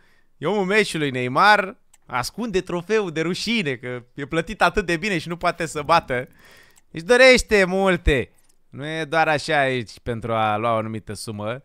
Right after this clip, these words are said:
L-a luat Al Ittihad pe Paolo Reina. Dar nu știm cine este. Atletico l-a luat, l-a dat de fapt pe José María Jiménez la Tottenham. Ia uite, da. United îl cumpără pe Ben Yedder.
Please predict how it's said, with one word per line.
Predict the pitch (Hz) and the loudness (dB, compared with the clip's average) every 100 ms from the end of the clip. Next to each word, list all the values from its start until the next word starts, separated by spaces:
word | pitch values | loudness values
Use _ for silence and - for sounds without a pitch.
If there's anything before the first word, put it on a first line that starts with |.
| _ _ _ | _ _ _
L-a | 117 | -6
luat | 131 170 | -4 -4
Al | 160 | -6
Ittihad | 170 139 139 170 | -6 -2 -2 -2
pe | 160 | -6
Paolo | 127 _ 135 127 160 139 117 | -10 _ 2 2 0 0 -2
Reina. | 113 131 117 107 117 143 _ _ _ _ _ - | -2 -4 -4 -6 -8 -8 _ _ _ _ _ -14
Dar | 113 | -12
nu | 127 | -10
știm | - 117 | -10 -12
cine | 120 113 | -10 -6
este. | 123 131 156 156 | -6 -6 -6 -4
Atletico | 147 135 135 143 143 | -4 -10 -12 -8 -2
l-a | 135 | 0
luat, | 147 143 _ _ _ _ | 0 -4 _ _ _ _
l-a | - 131 | -4 -4
dat | 117 196 | 0 0
de | 196 | 0
fapt | 135 | -6
pe | 127 | -4
José | 135 147 | -6 -2
María | 180 180 | -2 0
Jiménez | 165 175 185 | -2 -4 0
la | 156 | 0
Tottenham. | - - 214 185 151 | -2 -2 0 0 0
Ia | 160 | -2
uite, | 170 143 | -2 0
da. | 135 160 - _ _ _ _ _ _ | 2 2 0 _ _ _ _ _ _
United | 156 160 175 196 | -6 -2 -2 0
îl | 180 170 | 0 0
cumpără | 202 208 196 | -2 0 0
pe | 180 | -2
Ben | 175 185 185 | -2 0 0
Yedder. | 175 156 175 208 180 | 0 0 2 0 0